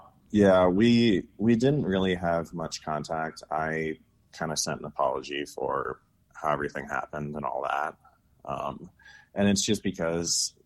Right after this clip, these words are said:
like, that's the type of person I am. If I feel like I wronged someone in any way, I'm going to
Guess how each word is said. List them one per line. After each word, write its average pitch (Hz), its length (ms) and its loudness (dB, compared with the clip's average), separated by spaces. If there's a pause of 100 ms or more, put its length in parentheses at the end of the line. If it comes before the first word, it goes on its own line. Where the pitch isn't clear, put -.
(180)
like, 82 160 -10
that's - 220 -6
the 90 60 -6
type 78 280 -4
of 76 140 -8
person 76 340 -6
I 71 160 -6
am. 69 160 -8
If 80 160 -12
I - 20 -8
feel 80 200 -8
like 82 160 -8
I 80 40 -4
wronged 73 480 -8
someone 78 380 -6
in 78 100 -6
any 76 220 -12
way, 71 180 -14 (120)
I'm 71 120 -18
going 73 260 -20
to 71 120 -12